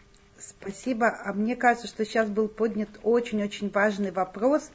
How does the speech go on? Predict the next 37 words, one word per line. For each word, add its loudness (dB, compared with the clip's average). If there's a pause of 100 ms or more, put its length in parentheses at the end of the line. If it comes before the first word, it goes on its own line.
(300)
а -2
именно 4
лень. 2 (1600)
И 0
у -2
меня 6
лично, 0 (160)
ну, 0
я 4
так -2
услышала, -4
да, 4
и -2
мне 0
кажется, 2
что -4
лень, 2
она 4
ассоциируется 0
с -8
тем, 0
что -4
ты -2
себя 0
слишком -2
любишь. -4 (520)
И -6
вообще 0
лень — 4
это 2
очень 2
отрицательное 0
качество, -12
а -10
на -6
самом -4
деле. -8